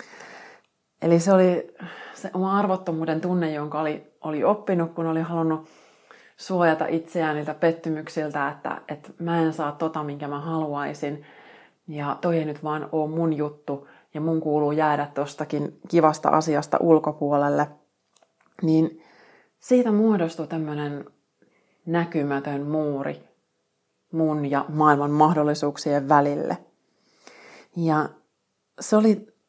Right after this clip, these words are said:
ikään kuin semmoinen automaattinen ajatusrakenne, joka koski ihan kaikkea, mitä mä mun ympärillä näin. Ja mä aloin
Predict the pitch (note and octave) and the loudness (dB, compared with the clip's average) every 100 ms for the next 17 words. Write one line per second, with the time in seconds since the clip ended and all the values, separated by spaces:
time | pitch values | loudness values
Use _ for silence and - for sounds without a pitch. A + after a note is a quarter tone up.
0 | _ _ B3 G4+ D#4 C4+ B3 A#3+ A3 - | _ _ -2 0 0 4 6 6 2 2
1 | C#4+ B3 F3+ E3 D#3+ D#3+ E3 E3 D#3+ D#3 | 4 4 2 0 -2 -2 -2 -2 -2 -6
2 | _ _ _ _ _ _ - F#3+ E3+ D3+ | _ _ _ _ _ _ 2 4 4 -2
3 | D#3+ - _ - E3+ E3+ D#3+ D3+ D3+ D3+ | -8 -12 _ -8 -6 -4 -4 -2 -2 -2
4 | D#3+ - G#3+ - F3+ G#3 G3 F#3 G#3 F#3+ | -4 -8 -12 -8 -6 -4 -4 -4 -2 0
5 | E3 - C#3+ C#3 C#3 _ E3 D#3+ D3 D3 | -2 -6 -8 -8 -10 _ -10 -6 -6 -6
6 | D3+ E3 D#3+ C#3+ C#3+ C#3 C#3+ C#3+ D3+ C#3+ | -6 -4 -4 -4 -6 -6 -6 -6 -6 -6
7 | C#3+ E3 - _ _ _ _ _ _ _ | -8 -12 -14 _ _ _ _ _ _ _
8 | _ _ - - - - _ D#3+ E3 F3 | _ _ -20 -20 -20 -20 _ -4 -2 0
9 | F3 | -2